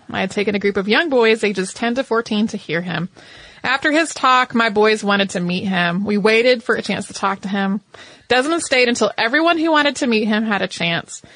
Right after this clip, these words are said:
He took the time to visit with each one of the boys personally after he talked. The boys loved him and were very impressed. They said to me,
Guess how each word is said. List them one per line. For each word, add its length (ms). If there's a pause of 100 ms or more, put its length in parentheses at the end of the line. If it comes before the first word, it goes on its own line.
(120)
He 140
took 240
the 120
time 380
to 100
visit 300
with 180
each 300
one 100
of 60
the 80
boys 300
personally 840
after 260
he 140
talked. 520
The 120
boys 320
loved 440
him 220
and 80
were 80
very 320
impressed. 460
They 100
said 280
to 100
me, 260